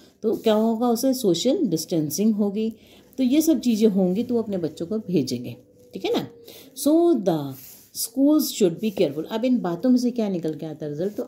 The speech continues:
आप अपना कंक्लूजन दे सकते हैं कि इसे स्कूल्स को क्या करना चाहिए, केयरफुल होना चाहिए, केयरलेस नहीं होना चाहिए इस प्रॉब्लम को लेके। Care, so that, अब क्या लिख सकते हैं आप, so the schools should be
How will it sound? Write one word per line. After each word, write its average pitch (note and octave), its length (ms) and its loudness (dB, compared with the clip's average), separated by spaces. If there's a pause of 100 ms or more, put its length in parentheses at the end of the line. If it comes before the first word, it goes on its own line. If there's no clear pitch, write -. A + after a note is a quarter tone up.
आप G3+ 180 -4
अपना F#3 260 -2
कंक्लूजन E3+ 540 0
दे F#3 160 4
सकते A3+ 360 -2
हैं G#3+ 200 -2 (340)
कि A#3+ 180 -2
इसे G#3+ 300 -2
स्कूल्स A#3 580 0
को G#3+ 160 2
क्या F#3 240 -2
करना D3 340 -6
चाहिए, D#3 460 -6
केयरफुल F3+ 560 2
होना F#3 200 2
चाहिए, E3+ 360 -4
केयरलेस E3 480 -2
नहीं F3 300 2
होना G3 180 4
चाहिए E3+ 280 -2
इस E3+ 100 -6
प्रॉब्लम D#3 380 -6
को D3+ 120 -6
लेके। D3 480 -2 (580)
Care, G3 220 4
so B3 200 2
that, E3+ 380 0
अब D#3+ 260 -8
क्या G#3+ 100 -2
लिख A#3+ 120 -4
सकते B3+ 200 -2
हैं C#4 60 0
आप, B3+ 80 -4
so A3+ 80 0
the G3 140 0
schools A#3 380 -2
should D3 180 2
be C3+ 80 -4